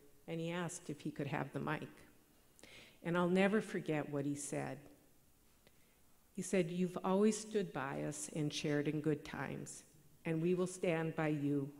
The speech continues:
when times are tough." And as he spoke, dozens of employees walked up the aisle with hundreds and hundreds of yellow roses for my mom and dad.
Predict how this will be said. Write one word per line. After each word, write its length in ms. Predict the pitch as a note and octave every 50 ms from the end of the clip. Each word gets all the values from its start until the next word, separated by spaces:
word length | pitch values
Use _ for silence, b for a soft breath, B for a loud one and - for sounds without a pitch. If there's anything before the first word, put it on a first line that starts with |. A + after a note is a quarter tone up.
| - -
when 200 | - D3+ D3 C#3+
times 460 | D3 - - C3+ C3+ C#3 C#3+ - -
are 80 | - -
tough." 340 | - - - C3+ C3 B2+ - - - - - - - - - - - _ - B B B B B B B B B B B B
And 140 | - F3 F#3+ F#3 F#3+
as 220 | F#3+ F#3 F#3 -
he 140 | - A#3 A#3+
spoke, 600 | A3+ - - - - F#3 F3 E3 D3 B2+ - - - - - - - - - - -
dozens 460 | F#3+ F#3 F3 F3 F3+ F#3+ G3 F#3 -
of 140 | F3 F3+ G#3+
employees 760 | G#3 G#3+ G#3 - - - D3+ D3 C#3+ C#3+ C#3+ D3 C#3+ - - D#3+
walked 340 | D#3 D#3+ D3+ D3+ - - F3+
up 120 | E3 - - -
the 100 | E3 D#3+
aisle 320 | C#3+ C#3+ C#3 C#3+ C#3 D3+ B B B B B B B B - -
with 140 | D#3 -
hundreds 920 | - - - - F3+ F#3 F3+ F3+ F3+ F3+ E3+ E3+ E3 - - - - - - - - - - -
and 180 | D3 C#3+ C#3+ - - -
hundreds 680 | - E3+ E3+ D#3+ D#3 - D3+ C#3+ C#3+ C#3+ C#3+ - - - - - -
of 180 | D#3 C#3 C#3+
yellow 220 | D3+ C#3+ D3 D3+ D#3
roses 640 | D3 C#3+ D3 C#3 C#3+ C3+ - - D3 C#3+ - - -
for 100 | D3+ C#3+
my 140 | D3 C#3+ C#3
mom 260 | C#3+ C#3+ D3 C#3+ D3+ -
and 160 | C#3+ D3+ -
dad. 280 | - C3+ C3 C3 B2+